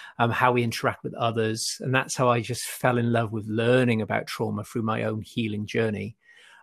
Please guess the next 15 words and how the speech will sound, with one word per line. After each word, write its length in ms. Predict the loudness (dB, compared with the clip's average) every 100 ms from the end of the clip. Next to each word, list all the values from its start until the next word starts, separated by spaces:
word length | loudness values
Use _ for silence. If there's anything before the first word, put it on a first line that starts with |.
| -2
Um, 440 | 0 0 -2 -8 -4 2
and 100 | 2
it 60 |
was 140 | 4 4
only 260 | 6 4
until 340 | 2 0 2 4
I 120 | 4
got 340 | 4 2 2 -2
to 320 | 2 2 0 0
that 300 | 0 0 0
thirty-five, 840 | -2 0 -2 -6 0 0 0 -4 -10 -20 _ _ _ -2
um, 320 | -2 -2 -6 _ _ _
age 400 | 6 8 6 4
where 380 | 4 6 6 4
I 380 | 2 2 2 -2